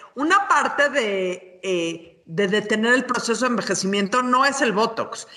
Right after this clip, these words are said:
es el Botox a tu autoestima, es el ponerte nuevos retos, es el saber que puedes seguir consiguiendo cosas, eh, aún a esta edad.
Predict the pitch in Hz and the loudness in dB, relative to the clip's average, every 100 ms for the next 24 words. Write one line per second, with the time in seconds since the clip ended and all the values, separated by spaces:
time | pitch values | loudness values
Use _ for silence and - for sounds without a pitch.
0 | - - 202 294 262 247 254 285 - 240 | -20 -6 -2 0 2 0 0 -2 -2 -2
1 | 185 170 175 165 - 226 190 139 185 185 | -2 -2 -4 -6 -4 -2 0 2 0 0
2 | 247 196 - 208 214 247 277 302 262 240 | 0 -2 -4 -2 2 2 2 2 2 4
3 | 233 220 220 214 170 - 208 254 254 - | 2 2 0 0 -2 -2 -2 0 0 -2
4 | - - 247 214 277 339 339 - 311 302 | -12 -6 -2 2 2 0 -2 0 0 0
5 | 294 262 240 269 285 285 294 226 220 254 | -2 -4 -2 -2 -2 -2 -2 -2 -6 -4
6 | 247 262 262 247 240 262 247 330 480 - | 0 0 0 0 0 2 2 2 0 -6
7 | - - - - 190 175 - 196 220 240 | -14 -20 -18 -6 -4 -4 0 2 2 0
8 | 285 - - - 147 156 - 190 254 311 | -2 -6 -12 -6 -4 -4 -4 -4 0 0
9 | - | -2